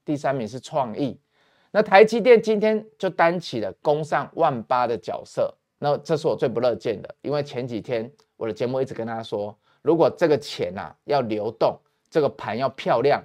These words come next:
要让散户赚得到钱，所以刚，刚才说你们不想努力了是不行的。为什么？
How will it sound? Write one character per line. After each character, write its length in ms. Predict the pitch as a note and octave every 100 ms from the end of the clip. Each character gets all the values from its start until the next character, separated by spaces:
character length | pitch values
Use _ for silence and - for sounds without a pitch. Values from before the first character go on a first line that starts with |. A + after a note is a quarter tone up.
| _
要 100 | -
让 160 | D3 D3+
散 260 | - G2+ F#2+
户 160 | D3
赚 220 | C#3+ E3+
得 80 | B2+
到 220 | A2+ C3+
钱， 260 | A2 - - _ _ _ _ _ _ _ - -
所 160 | -
以 20 | E3
刚， 280 | G3 G3 F3+
刚 180 | F#3 F#3+
才 160 | E3 D3+
说 300 | F3 F3 E3+ _ _ _
你 160 | - D3+
们 140 | E3+
不 100 | E3+
想 180 | A3 F3+
努 140 | F3+
力 140 | D#3+ A3+
了 140 | D3+
是 140 | - E3
不 100 | A3
行 360 | - C3 G2+
的。 200 | A2 F#2 -
为 100 | E3+
什 120 | D3
么？ 220 | F#2+ -